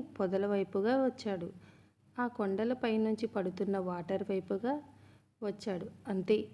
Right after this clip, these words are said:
ఒక్కసారిగా షాక్ కొట్టిన వాడిలా ఉండిపోయాడు. కాసేపటికి కళ్ళు నులుముకుని మరీ చూశాడు. ఇది కళా నిజమా అని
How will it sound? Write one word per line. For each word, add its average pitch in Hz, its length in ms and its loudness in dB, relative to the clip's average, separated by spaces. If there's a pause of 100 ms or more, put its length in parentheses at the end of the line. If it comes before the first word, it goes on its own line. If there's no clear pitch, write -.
(180)
ఒక్కసారిగా 185 880 -2
షాక్ 185 480 -4
కొట్టిన 196 340 0
వాడిలా 180 420 0
ఉండిపోయాడు. 196 640 0 (520)
కాసేపటికి 196 800 0 (260)
కళ్ళు 190 280 6
నులుముకుని 202 600 4
మరీ 277 240 6
చూశాడు. 254 520 0 (500)
ఇది 214 280 2 (360)
కళా 202 340 0
నిజమా 240 440 2 (640)
అని 214 220 0